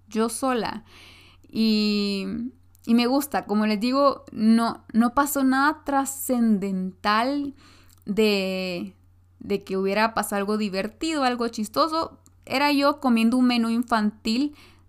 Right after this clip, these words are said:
solita en un parque temático, viendo cómo las familias eran felices, básicamente.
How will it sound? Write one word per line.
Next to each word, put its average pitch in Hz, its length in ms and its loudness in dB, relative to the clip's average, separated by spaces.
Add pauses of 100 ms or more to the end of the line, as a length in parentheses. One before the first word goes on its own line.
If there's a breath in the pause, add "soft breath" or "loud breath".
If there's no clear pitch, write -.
(100)
solita 226 680 0
en 269 100 4
un 240 120 2
parque 247 320 -4
temático, 214 880 -4
viendo 226 680 0
cómo 226 280 -2
las 233 160 0
familias 196 560 -4
eran 208 380 -4
felices, 180 640 -10
básicamente. - 720 -12